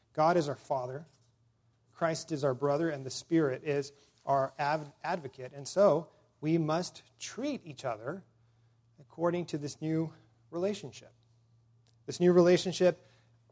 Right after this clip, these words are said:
in a sense, trumps all other distinctions that we might make. The distinctions of race, of gender, of social status,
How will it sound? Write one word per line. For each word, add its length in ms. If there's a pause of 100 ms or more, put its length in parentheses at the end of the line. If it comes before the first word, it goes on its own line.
(140)
in 60
a 40
sense, 240
trumps 580
all 420
other 220
distinctions 640
that 180 (420)
we 200
might 320
make. 220 (1000)
The 80
distinctions 440
of 120
race, 520 (720)
of 200
gender, 440
of 120
social 340
status, 580